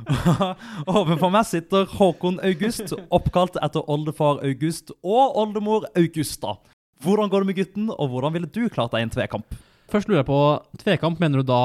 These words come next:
Speaker 2: tvekamp som Farmen-tvekamp, eller typ amerikansk duell?
Speaker 1: Selv tenker jeg på Farmen-tvekamp, men gi meg gjerne litt om amerikansk duell. Hva betyr det?
Speaker 2: Du, amerikansk duell betyr at, eh, det er to personer som, eh, bestemmer seg for at en de må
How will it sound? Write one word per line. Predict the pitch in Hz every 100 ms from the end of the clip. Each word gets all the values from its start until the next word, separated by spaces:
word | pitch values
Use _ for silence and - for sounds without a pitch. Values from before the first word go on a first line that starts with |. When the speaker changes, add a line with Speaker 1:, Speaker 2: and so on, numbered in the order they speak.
| 131
Speaker 2:
tvekamp | - 139 135 127
som | 139 131
Farmen-tvekamp, | - 131 123 123 127 123 233 -
eller | 254 254
typ | 196 190 -
amerikansk | 160 170 - 135 127 131 - 147
duell? | 135 147 139 - _ _
Speaker 1:
Selv | - 185 -
tenker | 226 151 -
jeg | 151
på | 170
Farmen-tvekamp, | 175 185 220 214 220 - 120 -
men | 147 143
gi | 139
meg | 139
gjerne | 131 117 185
litt | 202
om | 131 123 120
amerikansk | 120 123 - 110 110 110
duell. | 117 202
Hva | 131
betyr | 127 135 160
det? | -
Speaker 2:
Du, | 165
amerikansk | 233 240 214 202 -
duell | 220 240
betyr | 233 202 180
at, | 170
eh, | 185 180 180 180 180 170
det | 185
er | -
to | 185
personer | - 180 151 175
som, | 190 175 170
eh, | 165 165 -
bestemmer | 156 151 143 135
seg | 151
for | 147
at | 143 -
en | 131
de | 131 135
må | 131